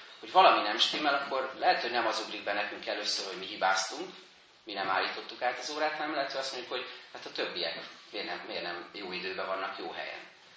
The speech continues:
Tehát ne, nem az jut ezt először eszünkbe, hogy esetleg mi tettünk valamit rosszul, hanem rögtön a másikat, ö, kérjük számon, vagy, ö, utasítjuk rendre.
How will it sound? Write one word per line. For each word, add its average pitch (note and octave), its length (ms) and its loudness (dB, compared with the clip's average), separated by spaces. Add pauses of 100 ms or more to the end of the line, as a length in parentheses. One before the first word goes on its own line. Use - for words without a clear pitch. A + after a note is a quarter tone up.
(400)
Tehát - 300 -4
ne, C#3 80 -2
nem A#2+ 100 0
az A#2 140 2
jut - 140 -2
ezt A2 240 -4
először G#2+ 380 2
eszünkbe, A2 360 2
hogy G2 80 0
esetleg G2+ 400 4
mi A#2 120 -2
tettünk C3 400 -2
valamit C3+ 340 0
rosszul, C3 380 -4
hanem B2+ 320 -2 (280)
rögtön A#2 320 0
a A2+ 280 4
másikat, G2 580 4 (200)
ö, F#2 200 -8
kérjük F#2 340 -6
számon, G2 580 0 (180)
vagy, G#2+ 260 0 (180)
ö, G2 40 -10 (140)
utasítjuk - 580 0
rendre. E2 340 -6